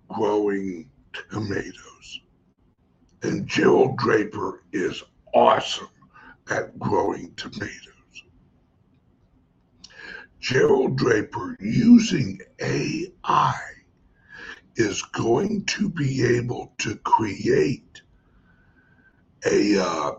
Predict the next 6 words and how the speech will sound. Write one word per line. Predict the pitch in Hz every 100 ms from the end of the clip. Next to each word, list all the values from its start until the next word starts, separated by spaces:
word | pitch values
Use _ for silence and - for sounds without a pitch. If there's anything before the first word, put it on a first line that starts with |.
| - _ _ _ -
a | 104 98
metaverse, | 92 98 131 - - - - - - - - - - _ _ _ _ _ _ _ _ _ _ _ _ _ -
a | 92 82 _ -
personal | - - - - - 214 - - - - _ _
metaverse | 147 143 180 175 143 131 120 - - - - - _ _ _ _ _ _
for | _ - - - 403 392 - - -